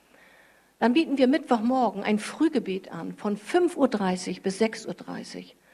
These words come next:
Weil manche müssen schon um sieben Uhr morgens auf der Arbeit sein und die können vielleicht sagen, okay, das ist ja nur der eine Tag, das schaffe ich, um fünf Uhr dreißig hier zu sein. Und das Thema wird dort heißen, Gottes Herrlichkeit.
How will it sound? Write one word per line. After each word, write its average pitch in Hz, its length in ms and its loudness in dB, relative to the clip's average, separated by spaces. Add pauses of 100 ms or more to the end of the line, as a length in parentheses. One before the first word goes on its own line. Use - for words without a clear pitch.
(220)
Weil 233 140 8
manche 277 420 2
müssen 202 260 -2
schon 220 180 -2
um 214 260 2 (120)
sieben 247 220 2
Uhr 220 100 0
morgens 214 420 -2
auf 208 160 -8
der - 140 -4
Arbeit 233 340 -4
sein 190 320 -6 (240)
und 214 160 -2
die 220 60 -4
können 247 240 0
vielleicht 226 320 -2
sagen, 202 360 -6 (120)
okay, 226 280 -6
das 185 160 -4
ist - 140 -10
ja 208 60 -4
nur 202 120 -6
der - 120 -8
eine 226 240 -4
Tag, 196 340 -10 (180)
das 208 220 2
schaffe 226 240 -2
ich, - 140 -8
um 190 80 -4
fünf 220 260 -2
Uhr - 60 -4
dreißig 196 400 -6
hier 214 180 -2
zu 196 140 -12
sein. 196 340 -8 (640)
Und 233 100 6
das 254 140 2
Thema 277 340 2
wird 214 180 2
dort 254 280 2
heißen, 208 500 -2 (460)
Gottes 214 560 2 (100)
Herrlichkeit. 190 720 -6